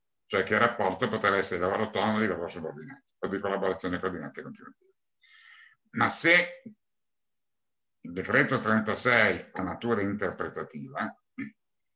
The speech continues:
il problema che si pone qual è? Eh, oggi come oggi, un magistrato che fosse eventualmente chiamato a giudicare una causa di lavoro potrà dire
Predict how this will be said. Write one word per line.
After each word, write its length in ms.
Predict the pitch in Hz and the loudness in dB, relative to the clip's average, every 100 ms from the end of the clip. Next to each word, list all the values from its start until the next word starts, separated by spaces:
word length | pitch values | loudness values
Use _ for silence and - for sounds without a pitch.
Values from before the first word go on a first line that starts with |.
| _ | _
il 100 | 117 | 0
problema 720 | 110 143 123 110 135 - - - | 2 2 4 6 6 4 -2 -6
che 160 | - | -4
si 160 | 101 127 | 0 2
pone 280 | 107 120 110 | 4 6 4
qual 140 | 90 | 4
è? 320 | 107 104 - - - _ _ _ _ _ _ _ _ | 4 4 -2 -16 -20 _ _ _ _ _ _ _ _
Eh, 260 | - 95 - | -2 -2 -2
oggi 340 | 104 139 123 135 | 2 4 4 2
come 260 | 135 127 | 4 6
oggi, 500 | 117 95 73 69 - - | 6 4 -2 -10 -12 -6
un 140 | 98 | -2
magistrato 920 | 104 104 98 98 113 117 135 127 123 | 2 0 0 -2 2 6 6 4 0
che 520 | - 113 120 - - - - - | 2 2 2 -2 -16 -10 -10 -10
fosse 380 | - 110 113 - | -2 -2 0 0
eventualmente 1300 | 98 101 101 101 95 104 117 110 107 104 95 - _ _ _ | 0 0 0 -2 0 4 4 2 2 0 0 -8 _ _ _
chiamato 480 | - 95 98 113 - | -2 2 4 4 2
a 40 | 101 | -2
giudicare 880 | 104 90 90 107 110 110 104 - - - | -2 -4 2 4 4 4 2 -2 -10 -8
una 180 | 92 | -6
causa 320 | - 104 101 101 | 0 2 2 0
di 80 | |
lavoro 680 | 90 92 107 98 73 62 - _ _ _ _ _ _ _ _ _ _ _ _ _ _ | 2 2 4 4 2 -4 -14 _ _ _ _ _ _ _ _ _ _ _ _ _ _
potrà 680 | 107 107 131 151 151 - 90 | -4 2 6 8 6 0 -10
dire 920 | 92 117 120 104 98 95 - - | -2 2 6 6 6 2 -2 -16